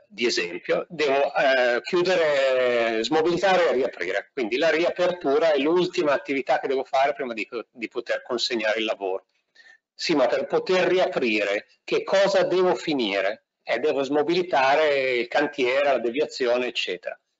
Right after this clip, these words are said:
Ma per poter smobilitare, che cosa devo finire? E così via. E così via. Quindi devo aver terminato la segnaletica orizzontale, i tombini, i corboli, l'illuminazione stradale e così via.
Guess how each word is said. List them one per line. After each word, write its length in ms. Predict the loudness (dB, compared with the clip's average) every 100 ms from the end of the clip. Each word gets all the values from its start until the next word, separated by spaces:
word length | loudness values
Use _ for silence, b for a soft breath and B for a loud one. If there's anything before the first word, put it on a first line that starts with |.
| _ _
Ma 140 | -4
per 200 | -2 -2
poter 800 | -2 -2 2 2 4 0 -4 _ _
smobilitare, 840 | -4 0 0 0 0 2 0 0
che 140 | -2 -2
cosa 280 | 0 0
devo 280 | -2 0 -2
finire? 680 | -4 -4 -2 0 -2 -4 -6
E 100 | -12
così 240 | -6 -4 -2
via. 260 | -2 -4 _ _ _ _ _ _ _ _ _ _ _ _ _
E 120 | -10 -4
così 240 | 0 0
via. 260 | 0 -2 -4 _ _
Quindi 300 | -4 -2 0
devo 160 | 0
aver 240 | 2 0 -2
terminato 460 | -2 0 -2 -2
la 60 | -4
segnaletica 540 | -2 -2 -2 -2 -2
orizzontale, 640 | -2 0 -2 0 2 2
i 40 | 0
tombini, 460 | -2 -2 0 0
i 40 | -2
corboli, 560 | 2 4 4 2 0
l'illuminazione 640 | 2 0 0 -2 -2 -4 -4
stradale 480 | -2 -2 2 0 0
e 60 |
così 200 | -4 -6
via. 200 | -2 -4